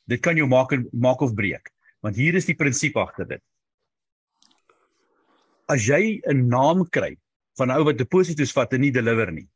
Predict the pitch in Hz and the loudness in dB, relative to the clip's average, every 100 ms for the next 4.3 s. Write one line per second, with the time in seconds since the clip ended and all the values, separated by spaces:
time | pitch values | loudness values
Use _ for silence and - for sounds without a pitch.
0 | _ _ _ _ _ _ _ _ _ _ | _ _ _ _ _ _ _ _ _ _
1 | 110 139 139 156 160 139 139 151 143 120 | -4 -2 -2 -2 0 0 2 0 0 -2
2 | 107 - 78 - _ _ _ _ _ - | -2 -4 -8 -10 _ _ _ _ _ -16
3 | 98 110 98 - - - 110 104 147 147 | -8 -4 -4 -6 -12 -8 -4 -2 -2 0
4 | 190 165 151 | 0 0 -4